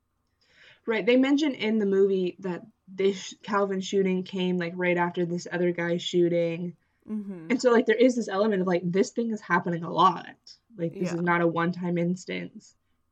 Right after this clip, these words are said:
Speaker 1: And for C J, she's lost her brother, and she's gonna do anything to get her brother back.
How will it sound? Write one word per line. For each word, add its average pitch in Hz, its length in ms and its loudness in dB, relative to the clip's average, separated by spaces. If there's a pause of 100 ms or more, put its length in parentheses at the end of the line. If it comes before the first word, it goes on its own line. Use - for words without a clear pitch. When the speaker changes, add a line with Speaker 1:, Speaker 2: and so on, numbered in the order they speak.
Speaker 1:
And 185 340 0
for 175 120 0
C 277 280 8
J, 190 460 2 (160)
she's 233 360 0
lost 190 260 0
her 175 100 -2
brother, 175 340 2
and 175 140 -2
she's 180 160 -2
gonna 175 140 -2
do 170 120 0
anything 175 380 -2
to 165 200 -4 (200)
get 170 140 0
her 175 120 -8
brother 156 320 -4
back. 202 460 -4